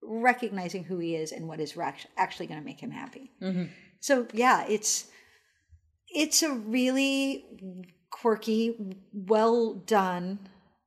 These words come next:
Speaker 1: psychological drama. Like,
Speaker 2: Nice.
Speaker 1: yeah, of just, like, this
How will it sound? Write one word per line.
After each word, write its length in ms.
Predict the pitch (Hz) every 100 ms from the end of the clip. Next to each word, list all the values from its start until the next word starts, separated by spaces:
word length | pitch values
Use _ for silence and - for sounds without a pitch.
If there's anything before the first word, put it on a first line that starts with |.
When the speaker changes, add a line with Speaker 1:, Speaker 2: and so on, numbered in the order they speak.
| _ _ _ _ _ _ _ _ _ _ _
Speaker 1:
psychological 1120 | - - 226 240 220 226 240 240 233 226 226 - _ _ _ _ -
drama. 500 | 202 262 247 - - _ _ _ 226
Like, 180 | 214
Speaker 2:
Nice. 280 | 359 - - - _ -
Speaker 1:
yeah, 300 | 262 214 185
of 100 | 185
just, 240 | 220 214
like, 220 | 220 208
this 200 | 220 -